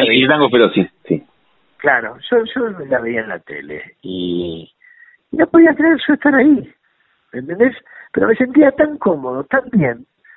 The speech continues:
Speaker 1: que no era algo extra. En realidad era mi mundo y, y me lo fue, me lo fue diciendo de a poquito la vida y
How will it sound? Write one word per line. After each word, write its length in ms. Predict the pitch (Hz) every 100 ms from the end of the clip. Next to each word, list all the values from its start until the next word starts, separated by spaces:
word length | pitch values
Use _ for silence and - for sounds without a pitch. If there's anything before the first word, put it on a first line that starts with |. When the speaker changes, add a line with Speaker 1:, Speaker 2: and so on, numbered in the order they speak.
| - - _
Speaker 1:
que 140 | - 240
no 80 | 302
era 300 | 247 160 156
algo 360 | 151 147 147
extra. 680 | 143 139 - _ 127 117 101 _ _ _ _ _ _ -
En 380 | - 196 196
realidad 440 | 196 202 233 277 254
era 200 | 233 220
mi 140 | -
mundo 600 | 269 269 165 135 120 110 120
y, 360 | 147 147 147 143 _
y 160 | 147 147
me 100 | 143
lo 100 | 139 -
fue, 260 | 247 233 185
me 80 | 175
lo 100 | 160
fue 400 | 226 233 214 202 _ _ _ _ _
diciendo 840 | - - - 220 214 214 190 185 151
de 80 | 156
a 60 |
poquito 600 | 139 147 - 220 - 180
la 140 | 165 160
vida 640 | 208 196 190 202 208 185 165
y 680 | 339 339 349 339 339 -